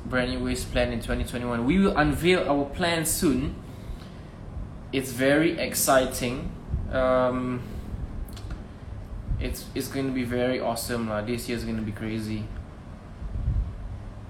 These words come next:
We will release the plan soon. Introducing new activities, reintroducing,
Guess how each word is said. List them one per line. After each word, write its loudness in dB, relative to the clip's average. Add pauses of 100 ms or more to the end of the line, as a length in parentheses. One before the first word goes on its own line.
(720)
We -2 (160)
will 0 (220)
release -2
the -4
plan -4
soon. -6 (1600)
Introducing -2
new 0
activities, -4
reintroducing, -4